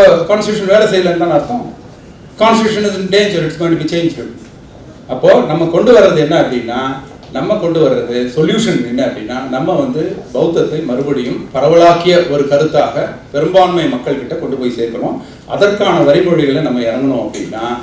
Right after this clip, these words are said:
அப்ப நமக்கு வந்து ஒரு ரேஷனல் ரிலிஜனா கொண்டு போகணும். அதுக்கு ஒரு ப்ளூ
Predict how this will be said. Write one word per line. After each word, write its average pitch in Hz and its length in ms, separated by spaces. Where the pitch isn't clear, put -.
அப்ப 190 260
நமக்கு 123 280
வந்து 165 160
ஒரு 165 100
ரேஷனல் 202 460
ரிலிஜனா 151 380
கொண்டு 139 240
போகணும். 120 320
அதுக்கு 160 220
ஒரு - 100
ப்ளூ 214 120